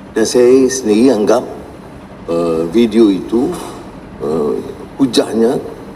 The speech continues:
kuat untuk disiasat. Yang siasat itu S P R M. Dan menurut keterangan S P R M, setelah dirujuk kepada Jabatan Peguam Negara, setakat ini, dia ni kes jenayah.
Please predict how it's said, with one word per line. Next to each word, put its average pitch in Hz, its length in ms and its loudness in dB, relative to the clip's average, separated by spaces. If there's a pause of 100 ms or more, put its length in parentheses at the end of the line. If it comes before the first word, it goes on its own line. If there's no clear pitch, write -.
(120)
kuat 151 320 2 (160)
untuk 110 240 -2
disiasat. 107 560 0 (1040)
Yang 143 160 4
siasat - 560 0
itu 98 240 0
S - 80 -6
P - 80 -12
R 104 160 0
M. 123 320 -4 (1040)
Dan 123 160 4
menurut 156 480 4
keterangan 127 560 2
S 104 160 -4
P 117 80 2
R 98 160 2
M, - 480 -6
setelah 120 240 2
dirujuk 113 560 2
kepada 110 240 2
Jabatan 95 320 2
Peguam 85 240 0
Negara, - 400 -8 (400)
setakat 135 960 -2 (240)
ini, 101 720 2 (1200)
dia - 240 2
ni 95 160 -2
kes - 240 2
jenayah. 117 640 0